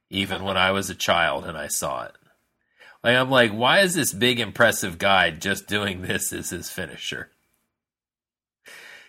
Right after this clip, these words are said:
Seemed a little silly to me, uh, even at that juncture, and still seems a little <laughs> silly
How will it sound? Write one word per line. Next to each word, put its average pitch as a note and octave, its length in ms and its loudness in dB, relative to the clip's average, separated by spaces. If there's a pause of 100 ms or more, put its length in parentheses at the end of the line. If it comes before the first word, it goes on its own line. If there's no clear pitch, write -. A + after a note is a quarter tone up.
Seemed C#3+ 520 -2
a C#3 80 0
little C3 260 4
silly F#2+ 380 0
to F2 260 -6
me, F2 240 -8
uh, F2 360 -4
even G2 280 0
at F2+ 100 -6
that E2 260 -2
juncture, E2 440 -6
and F2 220 -6
still D#3 320 0
seems D#3 340 -4
a D#3 60 0
little D#3 200 0
<laughs> - 0 -
silly D3 440 4